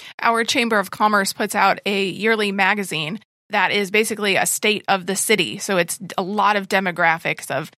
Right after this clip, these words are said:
how many are homeowners versus renters, the age of the city, the median income, and a lot of other different facts about some of the, the history and where the city is now versus where it was, you know, ten, twenty years ago.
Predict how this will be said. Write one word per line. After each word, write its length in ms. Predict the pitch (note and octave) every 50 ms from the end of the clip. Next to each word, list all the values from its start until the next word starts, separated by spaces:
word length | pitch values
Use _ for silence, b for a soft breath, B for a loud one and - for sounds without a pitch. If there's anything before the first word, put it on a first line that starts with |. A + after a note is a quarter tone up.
| B B B B B B B
how 220 | - A#3+ G3+ G#3
many 260 | A3 G#3+ G#3 G#3 G3+
are 220 | - F3+ F3+ F3 F3
homeowners 560 | - B3 B3+ B3+ B3+ B3 A#3+ A#3 A#3 A#3 G#3+
versus 320 | - F#3+ F#3+ - - E3
renters, 600 | F#3+ F#3 G#3 A3 A3+ - G#3+ G3+ G#3 G3+ G3+ G3+
the 200 | - - D#3+ - - -
age 320 | G#3 G#3 G3+ G#3 G#3 F#3
of 80 | G#3 F3
the 80 | G3
city, 380 | F#3+ - - G3 F#3+ F#3+ F#3 F#3
the 100 | D#3+ E3+
median 420 | F3 F3 E3+ F3 F3+ E3+ F3 D#3+
income, 640 | - - A3 A3 G#3 - - G#3+ G3 G3 F#3+ F#3+ G3+
and 400 | F#3+ - - D#3+ D#3+ E3+ E3 D#3
a 80 | - -
lot 380 | F#3 F3 F3+ G3+ G3+ G#3 G#3
of 100 | G#3 F#3+
other 240 | A#2 F3 F3 F3 F3+
different 320 | E3+ F#3 F3+ - C#3+ -
facts 420 | - - F#3+ E3+ D#3+ D3+ - - -
about 360 | F#3+ E3 E3 D#3 D#3+ - C#3+
some 160 | - - E3+
of 100 | E3 D#3+
the, 300 | - D3 - D#3 - D3+
the 40 | D3
history 640 | E3+ - - A3+ G#3 - - G3+ G3+ F#3+ F#3 F#3 -
and 280 | - E3+ D#3+ D3+ E3
where 260 | E3+ F#3 G3 F#3 F#3+ F#3
the 80 | F3
city 300 | - - F#3 F3+ F3+ E3+
is 160 | D#3 D#3+ -
now 340 | F3+ F3+ F3 D#3+ D#3 D#3 D#3+
versus 380 | - - E3 E3 - - D#3+ F#3
where 180 | F#3 E3+ D#3
it 80 | A#2+ F2
was, 300 | C3+ D#3+ D#3 D#3 D#3+ -
you 40 | F3
know, 160 | D#3+ D3 F3 B B B B B B -
ten, 200 | - - D3+ E3
twenty 300 | D#3+ - - F3 E3+ F3
years 300 | E3 E3 E3+ F3 F3 -
ago. 320 | E3+ - F#3+ - - G3+